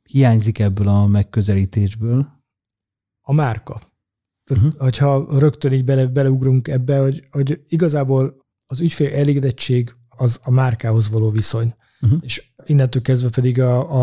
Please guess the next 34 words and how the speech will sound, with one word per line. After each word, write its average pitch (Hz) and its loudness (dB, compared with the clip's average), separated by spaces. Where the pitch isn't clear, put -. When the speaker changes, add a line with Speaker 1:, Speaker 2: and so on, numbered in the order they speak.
Speaker 2:
a, 147 -2
a 143 0
márkakutatások 123 0
világába 123 0
vagyunk, 131 2
ezt - -4
sokan - -4
nem, 120 2
nem 135 0
így 120 0
gondolják, 117 0
vagy, 120 -2
vagy 123 0
nem, 131 2
nem 131 0
így 120 0
élik 120 0
meg, 131 0
hogy 123 -4
a, 123 0
magát 123 2
az - -6
elégedettséget 123 0
azt - -2
egy 120 -2
ilyen 123 2
ügyfélkiszolgálás 117 -2
történetnek 127 0
tartják, 135 -2
a 123 2
márkát 123 0
pedig 123 -8
egy 117 -18
kommunikációs 127 -2